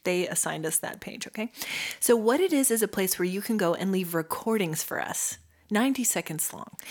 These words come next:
You can do stories, you can do questions, and we want you guys to go here this week. Go to this page,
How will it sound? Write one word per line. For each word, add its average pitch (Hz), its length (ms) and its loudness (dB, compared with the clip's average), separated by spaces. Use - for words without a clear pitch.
You 226 140 2
can 214 200 2
do 170 300 2
stories, 240 760 4
you 190 60 -2
can 185 160 -2
do 170 140 0
questions, - 880 -2
and 262 100 4
we 269 120 6
want 262 240 2
you 277 100 0
guys 262 260 4
to 254 80 4
go 247 200 6
here 254 240 2
this 175 240 2
week. 170 240 -6
Go 190 160 6
to - 140 -4
this 320 180 2
page, 175 420 -2